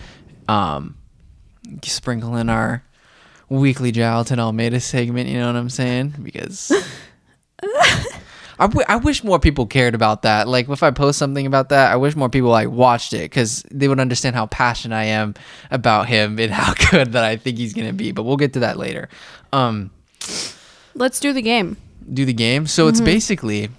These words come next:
Speaker 1: featherweight bracket fight, all right? We're not, we're not actually going on the website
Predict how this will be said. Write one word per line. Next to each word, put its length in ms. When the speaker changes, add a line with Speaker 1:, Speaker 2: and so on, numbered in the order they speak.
Speaker 1:
featherweight 800
bracket 580
fight, 320
all 140
right? 220
We're 100
not, 240
we're 140
not 220
actually 320
going 260
on 120
the 80
website 640